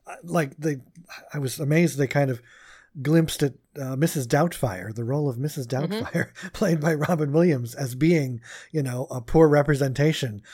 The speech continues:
Speaker 1: uh, Tootsie, and, you know, all the things that they did back in the day of Tom Hanks dressing up and all that other
Speaker 2: Right.
Speaker 1: stuff. So even that was, like, poor representation and bad.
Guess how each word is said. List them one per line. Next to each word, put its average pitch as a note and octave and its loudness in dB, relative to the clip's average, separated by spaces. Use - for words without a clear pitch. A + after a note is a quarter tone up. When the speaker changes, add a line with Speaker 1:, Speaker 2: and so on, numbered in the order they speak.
Speaker 1:
uh, A2+ -10
Tootsie, D3 0
and, C3+ -8
you D#3 -10
know, C#3+ -6
all C#3+ 0
the C#3+ -4
things D#3 2
that B2+ -2
they C3+ 2
did C#3 2
back C3+ 0
in C3 -2
the B2 -4
day C#3 2
of A#2 -6
Tom C3+ -2
Hanks C3+ -4
dressing B2+ -6
up B2+ -6
and A2+ -8
all C3 -6
that C3 0
other D#3+ 4
Speaker 2:
Right. C#3+ -2
Speaker 1:
stuff. A2+ -10
So C3 -4
even D3 -2
that D#3 2
was, C3 -6
like, B2+ -8
poor E3+ 4
representation C#3 0
and B2 -10
bad. A2+ -4